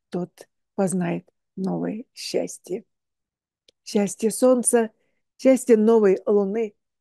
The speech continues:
и другого абсолютно мира. Я это рассказала вам в соответствии с тем, что Путин и его команда создали новое государство в новой земле,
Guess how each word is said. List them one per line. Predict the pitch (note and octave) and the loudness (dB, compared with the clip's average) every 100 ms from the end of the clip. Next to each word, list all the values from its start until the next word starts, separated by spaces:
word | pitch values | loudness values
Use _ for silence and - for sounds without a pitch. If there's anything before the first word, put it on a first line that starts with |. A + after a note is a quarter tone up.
| _ | _
и | - | -8
другого | E3 F#3+ D#3+ G#3 A3 F#3 | -4 -4 -4 -2 -2 -2
абсолютно | - - - - G#3 F3 F#3+ - F3+ - | -8 -10 -10 -8 -6 -6 -10 -12 -12 -10
мира. | G3+ F#3+ F3+ - - _ _ | -8 -4 -4 -8 -16 _ _
Я | B3+ C#4+ | 0 2
это | C#4 | 2
рассказала | A#3+ - A#3 A3+ A#3+ G#3+ | 0 0 0 2 4 4
вам | G3+ F3+ - _ | 2 -2 -8 _
в | _ | _
соответствии | G3 F#3 G3 G3 - F3 | -8 -4 -2 -4 -6 -14
с | E3+ | -12
тем, | - A3 G3 _ _ _ | -2 -2 -4 _ _ _
что | - - - E3+ - | -20 -14 -10 -8 -8
Путин | - A#3 A#3+ A3 - _ _ _ _ _ | -6 -4 -2 -6 -8 _ _ _ _ _
и | G3 | -4
его | E3+ G#3 | 0 0
команда | G#3+ F#3 E3 E3 - F3+ - | 0 -2 -2 -6 -8 -10 -6
создали | - A3 F#3 G#3+ F#3 F3+ - _ | 0 2 4 4 4 2 -4 _
новое | G3+ G3+ F3+ F3 E3+ | 0 2 2 -2 -6
государство | F3+ F#3 - E3 A3 A#3 - G3+ G#3+ _ _ - | -4 -6 -6 0 0 0 -8 -10 -10 _ _ -12
в | E3+ | -6
новой | F3 G3+ A3 G3+ F#3+ _ _ | -2 0 2 2 0 _ _
земле, | F#3+ E3+ F#3 E3 D3+ | -8 -6 -4 -4 -8